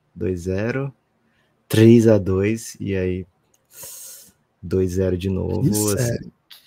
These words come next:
Speaker 2: que
Speaker 1: É.
Speaker 2: série. Gustavo
Speaker 1: Essa aí,
Speaker 2: Rocha, hein?
Speaker 1: a última impressão é que fica, ferrou muita gente nessa aí, né, Guilherme, nessa série.
Speaker 2: Gustavo Rocha, pergunta pro Nepopop. Alcança, alca-,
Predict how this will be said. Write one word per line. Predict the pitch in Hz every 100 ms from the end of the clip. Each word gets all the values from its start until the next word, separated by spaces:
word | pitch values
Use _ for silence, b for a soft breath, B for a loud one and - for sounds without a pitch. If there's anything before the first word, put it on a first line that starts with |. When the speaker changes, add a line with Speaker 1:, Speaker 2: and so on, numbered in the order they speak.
| -
Speaker 2:
que | 202
Speaker 1:
É. | 101
Speaker 2:
série. | - - 131 127 131 - _ _ _ b b b b b -
Gustavo | 175 226 226
Speaker 1:
Essa | 233
aí, |
Speaker 2:
Rocha, | 190 190 139 - 151
hein? | 170 - -
Speaker 1:
a | 294
última | 180 185 185
impressão | 185 180 170 170
é | 165
que | 160
fica, | - 156 160 180
ferrou | 170 160 147
muita | 156 156 170
gente | 104 98 -
nessa | 95 92 92
aí, | 87
né, | 87
Guilherme, | 87 85 82
nessa | 80
série. | - - 87 87 _ _ _ _ _ -
Speaker 2:
Gustavo | 170 - 202 208
Rocha, | 165 151 123 127
pergunta | - 220 294 302
pro | 185
Nepopop. | 143 127 110 151 151 117 - - _ _ _ _ _
Alcança, | - 185 226 226 202 -
alca-, | - 196 -